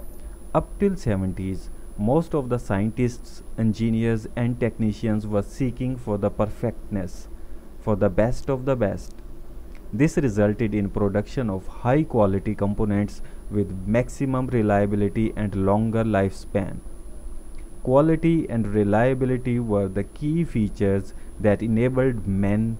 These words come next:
to land on moon. They hardly care for the cost or the extra hard work or time. Such components were easy to maintain, easily repairable and were very reliable. But now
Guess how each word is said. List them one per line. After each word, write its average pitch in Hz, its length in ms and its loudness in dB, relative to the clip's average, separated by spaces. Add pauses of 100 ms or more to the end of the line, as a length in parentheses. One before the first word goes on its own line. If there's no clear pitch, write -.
(260)
to 110 60 0
land 101 680 2
on 101 220 -2
moon. 98 400 -2 (920)
They 139 180 6
hardly 160 480 6
care 107 480 4 (160)
for 104 160 2
the 101 100 0
cost 120 500 4 (100)
or 147 180 4
the 147 100 0
extra 139 360 0
hard 101 320 2
work 98 420 0
or 127 180 4
time. 87 500 -2 (360)
Such 123 260 2
components 135 560 0
were 113 160 2
easy 127 400 -2
to 123 140 0
maintain, 107 640 0 (140)
easily 139 420 2
repairable 98 840 2
and 95 240 -4
were 104 120 4
very 110 560 2
reliable. 101 800 0 (500)
But 113 220 4
now 131 420 2